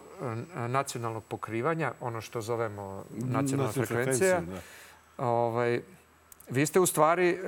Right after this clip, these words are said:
Speaker 1: ustupili nekome javno dobro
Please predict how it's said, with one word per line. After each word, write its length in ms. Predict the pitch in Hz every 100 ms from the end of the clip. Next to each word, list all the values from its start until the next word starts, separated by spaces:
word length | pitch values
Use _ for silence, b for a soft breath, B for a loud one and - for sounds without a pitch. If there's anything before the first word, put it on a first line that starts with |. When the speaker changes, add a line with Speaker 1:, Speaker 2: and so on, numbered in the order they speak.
| 143 139 131 -
Speaker 1:
ustupili 920 | 170 131 - - 180 - 240 190 160 156 - -
nekome 640 | 135 143 170 185 165 147 - - _ -
javno 420 | 123 143 147 127
dobro 460 | 113 131 131 139